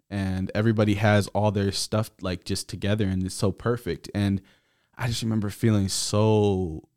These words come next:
outside of it. Like, there's nothing I could do to ever be a part of this group. And I think on one hand, it was kinda sad f-, at first when I was, like,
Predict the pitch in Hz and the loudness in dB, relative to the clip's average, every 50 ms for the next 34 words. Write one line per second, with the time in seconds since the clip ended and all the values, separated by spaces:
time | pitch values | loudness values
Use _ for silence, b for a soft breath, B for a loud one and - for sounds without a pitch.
0 | _ _ _ _ - - - 98 - - - - 95 90 90 85 80 - - - | _ _ _ _ -12 -8 -6 -6 -4 -4 -2 -2 0 0 0 -2 -4 -8 -12 -16
1 | - _ _ _ _ _ _ _ _ _ _ _ _ _ - 95 95 92 - _ | -18 _ _ _ _ _ _ _ _ _ _ _ _ _ -2 0 0 0 -2 _
2 | _ - - 107 107 104 98 92 101 101 107 104 - 110 104 101 95 95 - 101 | _ -2 2 4 4 4 4 4 4 4 4 4 4 2 2 2 2 0 -2 -2
3 | 92 92 87 87 - - - - 98 98 92 104 95 95 95 92 87 76 104 95 | 0 0 -2 -2 -4 -8 -6 -4 -4 0 0 0 2 2 0 0 0 0 0 0
4 | 101 107 107 117 120 120 135 135 135 139 151 151 - _ _ _ _ _ _ _ | 2 2 4 2 2 2 2 2 2 2 0 -2 -6 _ _ _ _ _ _ _
5 | _ - 107 107 107 107 - 127 123 120 117 98 - - _ - - 104 104 101 | _ -2 2 2 2 4 4 4 6 6 4 2 -2 -14 _ -6 -2 0 2 2
6 | 101 104 107 110 117 123 135 139 135 139 139 123 98 107 104 - - - 110 107 | 2 4 4 4 4 6 4 4 4 4 2 2 2 2 0 -2 -2 -2 0 0
7 | 101 95 - - - 101 101 104 110 110 104 - - - - 101 101 - - - | 0 -2 -2 -2 -2 0 0 0 0 -2 -4 -8 -16 -10 -6 -6 -6 -6 -6 -6
8 | - 104 107 117 127 - - - - - 104 101 101 101 98 98 - 104 98 95 | -2 0 0 0 -2 -4 -6 -10 -6 -4 -2 -2 0 0 0 -2 -2 -2 -2 -2
9 | 92 - - - | -2 -6 -10 -20